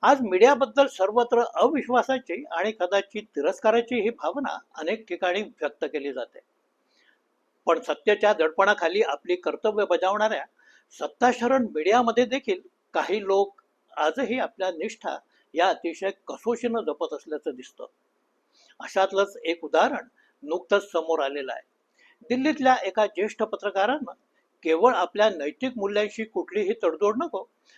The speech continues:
म्हणून बिहार सरकारतर्फे दिला जाणारा तब्बल चार लाखांचा पुरस्कार स्पष्टपणे नाकारलेला आहे. मूळ बिहारचं आहे,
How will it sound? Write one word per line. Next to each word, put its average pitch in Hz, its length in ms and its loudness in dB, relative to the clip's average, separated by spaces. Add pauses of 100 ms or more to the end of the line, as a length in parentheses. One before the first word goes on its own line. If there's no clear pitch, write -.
(160)
म्हणून 202 360 -2
बिहार 160 340 0
सरकारतर्फे 190 760 0
दिला 180 320 0
जाणारा 170 440 -2 (520)
तब्बल 160 320 2
चार 214 380 4
लाखांचा 185 540 0
पुरस्कार 160 600 -2
स्पष्टपणे 156 720 -8
नाकारलेला 131 640 -8
आहे. - 120 -14 (1500)
मूळ 170 180 4
बिहारचं 190 460 0
आहे, 185 80 -6